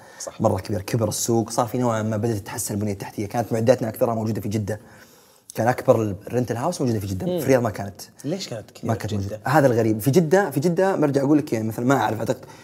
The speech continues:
Speaker 2: قربها من مصر، وجود الناس، آه، ايجنسيز من لبنان، شغلات زي كذا خلت البرودكشن يتركز في، في، في جدة. فكنا إذا نبي مشاريع نجيب معدات من،
Speaker 1: مم.
Speaker 2: من، من جدة. ما كانت موجودة في، نجيب كرو محترف من،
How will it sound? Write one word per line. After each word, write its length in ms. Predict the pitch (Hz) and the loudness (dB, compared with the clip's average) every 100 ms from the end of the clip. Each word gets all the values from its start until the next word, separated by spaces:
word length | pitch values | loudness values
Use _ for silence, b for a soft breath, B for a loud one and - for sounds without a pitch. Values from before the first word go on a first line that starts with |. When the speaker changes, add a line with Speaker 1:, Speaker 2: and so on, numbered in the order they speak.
| B B B | B B B
Speaker 2:
قربها 360 | 170 160 127 127 | 8 8 8 4
من 300 | 113 101 101 | 2 0 2
مصر، 380 | 147 - 135 120 | 2 6 6 4
وجود 400 | 107 117 95 92 | 2 0 0 -2
الناس، 540 | 107 113 120 113 - | -2 0 0 0 -2
آه، 180 | 107 104 110 | -2 -2 2
ايجنسيز 460 | 120 120 107 101 | 2 4 0 0
من 120 | 107 | -2
لبنان، 360 | 104 101 120 127 | -2 0 0 0
شغلات 240 | 117 120 | 0 0
زي 80 | 110 | 0
كذا 180 | 113 123 - - - | 0 0 -2 -12 0
خلت 240 | 139 135 - - B B B | 2 2 -2 -20 B B B
البرودكشن 420 | 104 123 139 131 | 4 6 4 2
يتركز 380 | 107 117 101 - | -2 -2 -4 -6
في، 320 | - 107 101 | -2 0 0
في، 220 | 101 107 | -2 -4
في 100 | - | -4
جدة. 220 | 104 101 | -4 -4
فكنا 240 | 113 147 139 | -4 2 4
إذا 120 | 131 | 4
نبي 180 | 147 147 | 4 4
مشاريع 440 | 127 131 131 180 - B B B B | 4 4 4 4 2 B B B B
نجيب 220 | 113 110 107 | -2 2 2
معدات 480 | 98 98 101 98 | 2 2 0 0
من، 60 | 98 | -6
Speaker 1:
مم. 240 | 98 131 | -6 -6
Speaker 2:
من، 220 | 120 101 104 | -6 -6 -4
من 100 | 101 | -4
جدة. 200 | 95 107 | 0 0
ما 80 | |
كانت 220 | 123 110 104 | 0 -2 -4
موجودة 240 | 98 98 | -4 -6
في، 360 | - 98 95 - | -8 -10 -8 -8
نجيب 420 | 110 123 - - - | 0 0 0 -10 0
كرو 220 | 131 120 | 4 6
محترف 480 | 110 - 123 127 - | 4 0 0 0 -4
من، 240 | 104 104 | -6 -4